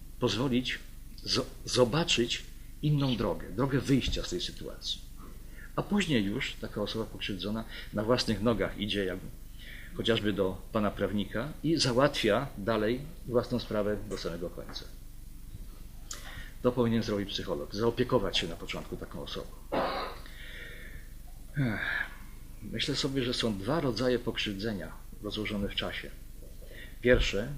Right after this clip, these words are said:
to jest takie, które dokonało się tuż przed. I człowiek przychodzi z ogromnymi emocjami. Z wstydem, z poczuciem winy, ze złością, z lękiem,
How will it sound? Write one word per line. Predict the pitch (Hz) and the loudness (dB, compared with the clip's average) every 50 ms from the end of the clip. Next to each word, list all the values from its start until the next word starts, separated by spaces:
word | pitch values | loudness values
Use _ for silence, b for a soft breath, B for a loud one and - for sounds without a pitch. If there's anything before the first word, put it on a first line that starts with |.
| - - | -4 0
to | 120 117 | 0 2
jest | 113 - - | 2 2 0
takie, | 131 127 - 135 | 0 0 0 0
które | - - 123 117 | 0 2 2 2
dokonało | 107 117 - - 120 117 113 110 110 | 2 0 0 0 -2 0 0 0 0
się | 107 - 110 104 107 104 - - - - - | 0 -2 -2 -2 -4 -6 -8 -10 -12 -2 2
tuż | - 170 160 160 - - - - - - - - - - - - | 2 4 4 4 0 -2 -4 -10 -12 -12 -12 -12 -12 -12 -10 -6
przed. | - - 78 - - - - - - B B B B B B B | -4 -4 -4 -4 -6 -8 -12 -12 -12 B B B B B B B
I | 113 110 | 0 4
człowiek | - 143 147 143 | 6 6 6 6
przychodzi | - - 135 147 143 127 120 | 4 2 4 4 4 4 6
z | 139 | 6
ogromnymi | 135 113 131 135 131 131 127 131 131 - | 6 6 6 6 6 6 6 6 6 6
emocjami. | 120 117 113 - - 117 98 87 87 - - - - - - - - - - - - - - - B B B B B B B B B B | 6 8 8 8 6 2 0 -2 -4 -6 -8 -10 -12 -12 -12 -12 -12 -12 -12 -12 -12 -12 -12 -12 B B B B B B B B B B
Z | - - - - - - 104 107 - | -6 -2 0 0 0 0 0 -2 -2
wstydem, | - - - - - 127 104 107 110 113 113 113 - - - - - - | -2 -2 0 4 6 6 6 6 4 2 0 -4 -6 -8 -10 -12 -12 -12
z | - - | -8 -6
poczuciem | - 104 - 107 - - 107 104 | -4 -2 -2 0 0 2 4 4
winy, | 107 117 110 110 113 113 113 - - - - - - - - - - - | 6 4 4 2 0 -2 -4 -8 -10 -12 -12 -12 -12 -12 -12 -12 -10 -8
ze | - 95 92 | -6 -4 -2
złością, | - 113 110 110 - - - 110 107 107 - - - - - - - - - - - - - - - - - - - - - - B B B B B B B B | 0 4 8 10 10 10 10 6 2 0 -4 -8 -10 -12 -12 -12 -12 -12 -12 -12 -12 -12 -12 -12 -12 -12 -12 -12 -12 -12 -12 -12 B B B B B B B B
z | 95 | 2
lękiem, | 98 107 127 139 135 - 107 90 | 4 6 6 6 4 2 0 -2